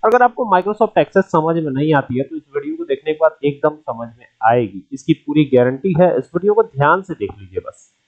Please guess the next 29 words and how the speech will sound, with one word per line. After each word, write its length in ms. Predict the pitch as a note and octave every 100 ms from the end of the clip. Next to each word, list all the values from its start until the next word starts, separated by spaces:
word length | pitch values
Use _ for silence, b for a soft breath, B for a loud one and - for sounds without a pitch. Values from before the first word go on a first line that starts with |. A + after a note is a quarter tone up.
| -
ठीक 140 | E3
है। 60 | G3+
देखिए, 600 | _ _ _ - B3 A3
सबसे 300 | A3+ G#3+ B3
पहले 200 | A#3+ A#3
Microsoft 500 | E3+ D#3+ - G#3 -
Access 320 | C#3+ - D3 -
ओपन 220 | - G2+
करना 120 | A2+ C3+
है। 160 | E3+
Access 240 | F#3 A#3+ A3+
ओपन 220 | G#3 G#3
करने 200 | G3+ F#3+
की 100 | F#3+
प्रक्रिया 420 | - D3+ C3 B2
क्या 200 | A2+ G2
है? 100 | G#2+
देखिए, 260 | D3 F3 G#3+
ये 160 | G3+ G3+
स्टार्ट 320 | - D#3+ D3
बटन 280 | B2+ C3+ D3
है 60 |
क्योंकि 240 | - - G3+
मैं 120 | G3+
यूज़ 260 | G3 F#3 F#3+
कर 100 | F3+
रहा 100 | E3
हूँ 100 | F3
Windows 440 | C#3 C3 C#3 D#3+